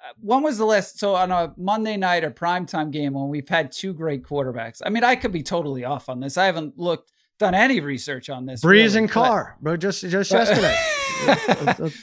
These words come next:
Speaker 2: twenty-four
Speaker 1: But
Speaker 2: hours
Speaker 1: it,
Speaker 2: ago.
Speaker 1: but just even a Sunday night, a Monday night game, these primetime games between two great quarterbacks. I
Speaker 2: Yeah.
Speaker 1: feel like you always get shootouts in these games.
Speaker 2: Yeah.
Speaker 1: Uh, I just get the sense, I,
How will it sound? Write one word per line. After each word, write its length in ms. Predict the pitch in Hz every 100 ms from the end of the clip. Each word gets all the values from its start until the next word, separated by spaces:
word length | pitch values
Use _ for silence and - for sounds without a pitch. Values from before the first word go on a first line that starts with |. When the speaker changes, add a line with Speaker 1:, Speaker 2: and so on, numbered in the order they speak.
| 180
Speaker 2:
twenty-four 400 | 190 196 214 220
Speaker 1:
But 120 | 240
Speaker 2:
hours 100 | 170
Speaker 1:
it, 40 |
Speaker 2:
ago. 120 | 135 117 _ _ _
Speaker 1:
but 120 | 247 254
just 220 | 285 214
even 200 | 277 233
a 60 | 226
Sunday 460 | - 254 247 226 220
night, 340 | 208 214 196
a 60 | 175
Monday 360 | 196 208 202
night 240 | 202 190 190
game, 200 | 185 175
these 300 | 190 180 - _ -
primetime 340 | 233 247 247
games 180 | 208 190
between 380 | 170 - 202 170
two 340 | - 214 247 185
great 500 | - 151 170 175 -
quarterbacks. 480 | 175 165 139 131 -
I 60 |
Speaker 2:
Yeah. 100 | 127
Speaker 1:
feel 140 | 123 240
like 200 | 226 -
you 140 | 170
always 440 | - 202 226 233 156
get 160 | 185
shootouts 640 | 170 - 185 180 170 160 -
in 100 | 156
these 220 | 147 139
games. 420 | 156 147 143 135 -
Speaker 2:
Yeah. 280 | 117 113 104
Speaker 1:
Uh, 200 | 170 170
I 100 | -
just 260 | 185 233 -
get 160 | 285 277
the 100 | 247
sense, 360 | - 220 190
I, 260 | - 190 190